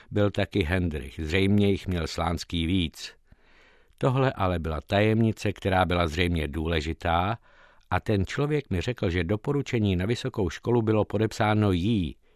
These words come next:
jestli o tom vím. Řekl jsem, že o tom nevím vůbec nic. Její jméno bylo známé, Tausigová se objevovala mezi obžalovanými, popravena ale nebyla.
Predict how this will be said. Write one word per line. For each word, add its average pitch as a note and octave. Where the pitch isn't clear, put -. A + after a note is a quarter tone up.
jestli E2+
o D#2
tom E2
vím. F2
Řekl D3
jsem, C3+
že A#2+
o A#2+
tom A2+
nevím G#2
vůbec G2+
nic. -
Její B2
jméno B2+
bylo A2+
známé, F2+
Tausigová G2
se -
objevovala F#2+
mezi D#2+
obžalovanými, G#2
popravena F2
ale C#2+
nebyla. D2